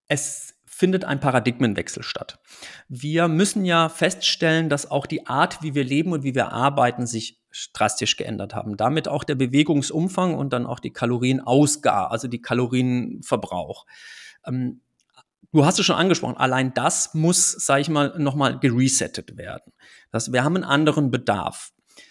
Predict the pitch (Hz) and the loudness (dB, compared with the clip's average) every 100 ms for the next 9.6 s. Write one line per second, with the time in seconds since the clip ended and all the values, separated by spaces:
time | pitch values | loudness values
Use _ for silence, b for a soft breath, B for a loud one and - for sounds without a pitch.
0 | b b _ 139 131 135 139 143 - 131 | b b _ 2 4 4 2 -2 0 2
1 | 120 156 240 220 135 - 139 131 123 120 | 4 4 2 2 0 -2 -4 -6 -6 -2
2 | 135 127 143 226 262 - - _ 139 139 | 0 2 2 0 -4 -10 -14 _ 2 2
3 | 143 143 - - 135 - - 143 202 202 | 2 -2 -6 -8 -6 -2 2 4 4 2
4 | 170 170 196 - 131 113 110 117 123 - | 4 4 2 0 -4 -4 -4 -4 -6 -4
5 | 120 120 135 - - 330 131 139 160 131 | -2 2 0 0 -8 -8 -2 0 2 0
6 | 139 - 139 139 131 135 135 127 117 131 | 0 0 0 2 0 2 2 2 2 4
7 | 151 127 120 104 117 - 113 113 110 110 | 4 2 0 -2 -4 -8 -10 -10 -10 -10
8 | 104 101 107 110 - - 127 123 131 127 | -8 -8 -10 -12 -14 -12 -8 -4 -2 0
9 | 123 131 135 131 101 | 0 2 4 4 2